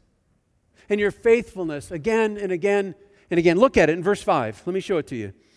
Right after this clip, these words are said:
It says he's trusting in God's unfailing love. That's, he's saying, "I see what you've done, which gives me reason to trust." He says, "I'm rejoicing in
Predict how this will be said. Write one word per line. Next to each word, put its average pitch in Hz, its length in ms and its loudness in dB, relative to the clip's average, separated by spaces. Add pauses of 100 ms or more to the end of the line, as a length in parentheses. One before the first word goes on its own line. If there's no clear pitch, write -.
(160)
It - 120 -20
says 220 140 2
he's 202 160 -6
trusting 233 520 -6
in 190 220 -2
God's 208 520 2 (500)
unfailing 214 1000 0
love. 131 380 -2 (300)
That's, - 440 -4
he's 214 140 -10
saying, 208 240 -2 (140)
"I 196 100 2
see 285 280 0
what 247 160 2
you've 214 200 -4
done, 165 460 0 (640)
which 202 160 -6
gives 226 240 0
me 196 140 0
reason 214 400 -2
to 180 120 -12
trust." 233 380 2 (160)
He 185 80 0
says, 220 180 2
"I'm 208 140 2
rejoicing 226 500 2
in 196 220 2